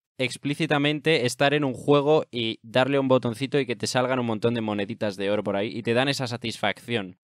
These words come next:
Y cuando tú eres mayor y tienes la capacidad de gestionar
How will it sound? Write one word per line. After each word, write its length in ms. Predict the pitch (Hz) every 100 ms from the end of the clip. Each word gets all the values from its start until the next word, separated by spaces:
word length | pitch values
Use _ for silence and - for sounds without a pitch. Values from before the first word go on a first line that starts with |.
| _ _ _
Y 100 | 123
cuando 260 | 120 120 117
tú 100 | 147
eres 180 | 165 143
mayor 460 | 143 143 147 127 _
y 160 | 127 120
tienes 280 | 135 131 120
la 120 | 120
capacidad 460 | 120 117 117 120
de 120 | 110 104
gestionar 600 | 110 - 110 110 113